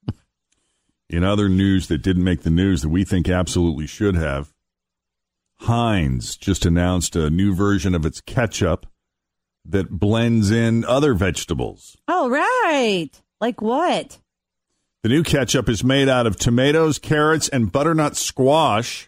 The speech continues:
Speaker 2: <gasps> Very cool.
Speaker 1: And twenty-five percent of the ketchup is made of those added vegetables. It also has zero corn syrup and twenty-five percent less sugar than regular ketchup.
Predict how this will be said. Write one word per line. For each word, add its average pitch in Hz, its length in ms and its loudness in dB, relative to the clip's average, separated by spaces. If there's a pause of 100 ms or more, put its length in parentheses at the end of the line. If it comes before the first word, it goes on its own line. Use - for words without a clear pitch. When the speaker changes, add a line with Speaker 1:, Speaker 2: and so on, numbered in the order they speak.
Speaker 2:
<gasps> 202 720 -4
Very 392 380 0
cool. 214 320 -2 (320)
Speaker 1:
And 117 400 0
twenty-five 156 680 0
percent 143 360 0
of 123 60 2
the 113 80 0
ketchup 139 560 -2
is 107 180 -6
made 135 300 2
of 127 100 0
those 107 260 2
added 95 340 0
vegetables. 78 720 -4 (600)
It 90 140 -8
also 113 360 0
has 104 600 2
zero 123 540 0
corn 147 360 0
syrup 147 440 -2 (540)
and 98 300 -4
twenty-five 120 800 0
percent 123 520 -2
less 123 440 0
sugar 170 540 0
than 82 260 -4
regular 78 460 -2
ketchup. 90 600 -4